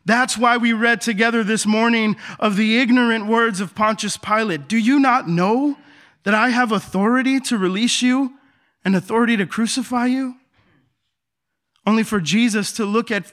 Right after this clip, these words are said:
at Pilate and say, "You have no authority over me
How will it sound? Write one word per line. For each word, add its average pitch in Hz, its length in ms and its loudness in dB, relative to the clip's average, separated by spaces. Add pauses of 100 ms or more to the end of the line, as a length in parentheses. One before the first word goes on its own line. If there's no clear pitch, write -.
at 196 220 -2
Pilate 226 420 0
and 185 140 -4
say, 196 400 -2 (480)
"You 240 140 4
have 196 200 0
no 185 280 4
authority 185 500 0
over 175 240 -2
me 156 380 0